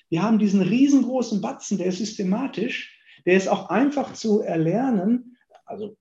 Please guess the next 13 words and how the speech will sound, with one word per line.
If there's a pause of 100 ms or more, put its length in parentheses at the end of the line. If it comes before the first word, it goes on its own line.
(100)
einfach,
ja, (160)
äh, (140)
nicht
immer
ist
es
einfach,
aber (920)
er
ist
systematisch
und